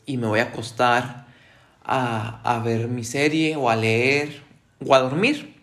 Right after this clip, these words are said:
simplemente". Pero en eso tu pareja te marca y te dice, "Ay, oye, eh, ¿puedes llegar por leche cuando vengas a la casa? Es que se me olvidó traerla del súper".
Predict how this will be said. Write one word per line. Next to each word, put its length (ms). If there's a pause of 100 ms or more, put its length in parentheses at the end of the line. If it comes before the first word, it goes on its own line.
simplemente". 640 (1300)
Pero 140
en 80
eso 160
tu 80
pareja 400
te 80
marca 360
y 100
te 60
dice, 480 (640)
"Ay, 320
oye, 380
eh, 420
¿puedes 280
llegar 340
por 140
leche 280
cuando 240
vengas 360
a 20
la 140
casa? 400 (160)
Es 160
que 100
se 100
me 100
olvidó 260
traerla 320
del 120
súper". 440